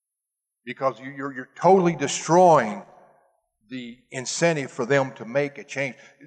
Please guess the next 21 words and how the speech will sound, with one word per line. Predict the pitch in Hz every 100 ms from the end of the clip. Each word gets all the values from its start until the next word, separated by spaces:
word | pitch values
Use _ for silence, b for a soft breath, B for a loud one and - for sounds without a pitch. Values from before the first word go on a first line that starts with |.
| _ -
Of, | 147 143
of | 139 131
those, | 190 170 - - _ _ _ _ _
these, | 147 180 165 160
uh, | 151 127 113 - - _ _ -
group, | 160 170
forty | - 165 165
to |
fifty | 160 156 147
percent | 131 - 156 156 _ _ _ _ _ -
involved | 135 143 143
in | -
porn, | 147 151 151
you | 139
know, | 143
only | 143 107
nineteen | 113 135 143 _ 143 139 -
percent | 202 - - 127 131 - _ -
of | 120
those | 127 127 120
are | 104